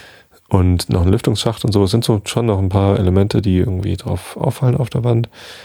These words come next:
Ähm, man könnte jetzt nochmal ein Bild aufhängen, wahrscheinlich. Ja, ähm, die, doch, ich, ich mag das. Die ist schön, die Wand. Das ist, das ist freundlich. Und die grüne Wand ist auch nicht mehr so,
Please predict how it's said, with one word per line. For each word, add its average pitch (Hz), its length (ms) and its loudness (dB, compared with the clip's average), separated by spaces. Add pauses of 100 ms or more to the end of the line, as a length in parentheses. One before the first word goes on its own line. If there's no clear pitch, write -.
(460)
Ähm, 95 460 4 (1040)
man 95 140 -2
könnte 101 220 -2
jetzt - 80 -6
nochmal 82 180 0
ein 82 100 -4
Bild 131 360 0
aufhängen, 107 540 -2 (380)
wahrscheinlich. 101 600 -2 (1900)
Ja, 78 380 0
ähm, 90 560 4 (720)
die, 92 220 2 (200)
doch, - 340 -4
ich, - 180 -6
ich 135 180 -2
mag 98 200 0
das. - 240 -4 (140)
Die - 60 -2
ist - 80 -2
schön, 101 200 2
die 92 120 2
Wand. 92 200 0
Das 117 120 -4
ist, - 360 -6
das 101 120 -4
ist 98 120 -2
freundlich. 101 480 -2 (400)
Und 98 240 0
die 98 60 0
grüne 139 340 4
Wand 160 200 0
ist - 140 -6
auch 113 120 2
nicht 110 120 4
mehr 104 160 4
so, 95 500 4